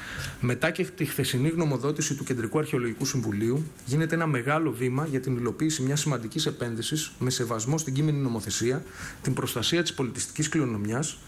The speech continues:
ενώ ταυτόχρονα εκμηδενίζονται οι νομικοί κίνδυνοι που θα μπορούσαν να δημιουργήσουν μελλοντικά ανυπέρβλητα εμπόδια για την υλοποίηση της επένδυσης. Συγκεκριμένα, το κας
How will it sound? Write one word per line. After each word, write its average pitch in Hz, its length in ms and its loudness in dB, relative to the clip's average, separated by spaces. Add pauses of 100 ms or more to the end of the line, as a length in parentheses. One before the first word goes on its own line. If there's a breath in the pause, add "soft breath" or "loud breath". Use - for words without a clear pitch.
(280 loud breath)
ενώ 131 240 2
ταυτόχρονα 139 720 -2
εκμηδενίζονται 135 840 2
οι 127 40 4
νομικοί 117 360 0
κίνδυνοι 139 540 2 (340 loud breath)
που 147 100 2
θα 143 120 2
μπορούσαν 143 400 2
να 160 80 2
δημιουργήσουν 131 560 2
μελλοντικά 127 500 2
ανυπέρβλητα 156 640 0
εμπόδια 120 440 0
για 139 140 0
την 135 140 0
υλοποίηση 127 400 0
της - 100 -4
επένδυσης. 110 580 -4 (640 loud breath)
Συγκεκριμένα, 151 720 2 (600 loud breath)
το 131 60 2
κας - 480 0